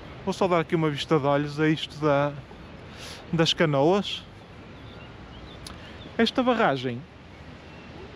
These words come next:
serve para, para, hum, abastecer de água, ainda nos dias de hoje,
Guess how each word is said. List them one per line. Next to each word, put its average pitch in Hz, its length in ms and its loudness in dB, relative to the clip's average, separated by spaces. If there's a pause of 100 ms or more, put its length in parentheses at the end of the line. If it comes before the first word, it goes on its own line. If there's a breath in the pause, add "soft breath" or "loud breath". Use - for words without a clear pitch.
(680)
serve 202 480 2 (120)
para, 202 440 4 (600)
para, 175 600 4
hum, 160 460 0 (560)
abastecer 208 640 2
de 147 100 0
água, 165 440 2 (100)
ainda 165 260 4
nos 151 220 0
dias 143 240 4
de 143 80 -2
hoje, 165 400 4